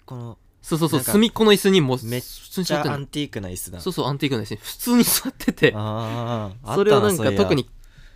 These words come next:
Speaker 2: 強調もせずになんか、
Speaker 1: うん。
Speaker 2: ファーって流してて。それとか怖くて。なんか、ジェームズ・ワンの
Speaker 1: うん。
Speaker 2: ホラーって、他の作品と比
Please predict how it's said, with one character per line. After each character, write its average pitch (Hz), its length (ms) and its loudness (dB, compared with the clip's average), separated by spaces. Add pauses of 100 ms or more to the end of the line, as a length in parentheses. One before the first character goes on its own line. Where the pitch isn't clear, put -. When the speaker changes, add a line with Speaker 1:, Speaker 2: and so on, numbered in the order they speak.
Speaker 2:
強 190 160 2
調 185 180 4
も 175 100 2
せ 170 140 2
ず 127 140 -6
に 107 100 -6
な 110 100 -8
ん 107 80 -14
か、 85 140 -12
Speaker 1:
う - 60 -8
ん。 117 180 -14
Speaker 2:
フ - 140 -14
ァ 127 80 -8
ー - 0 -
っ 123 40 -8
て 113 80 -10
流 107 240 -12
し - 80 -16
て - 120 -16
て。 - 180 -20 (420)
そ - 180 -4
れ 160 80 -2
と 160 120 -2
か 110 80 -4
怖 110 180 -6
く - 100 -16
て。 - 200 -20 (1120)
な 269 100 2
ん - 20 0
か、 147 100 2 (640)
ジ 233 80 2
ェ 330 80 4
ー - 20 2
ム 453 100 2
ズ・ 392 120 0
ワ 339 180 4
ン 139 240 0 (120)
の 123 460 -2
Speaker 1:
う - 80 -12
ん。 92 260 -8 (140)
Speaker 2:
ホ - 160 2
ラ 123 140 6
ー - 60 -6
っ - 20 -20
て、 - 420 -4 (1500)
他 - 300 -4
の 254 140 2
作 - 260 -2
品 226 160 -2
と 214 80 2
比 - 140 2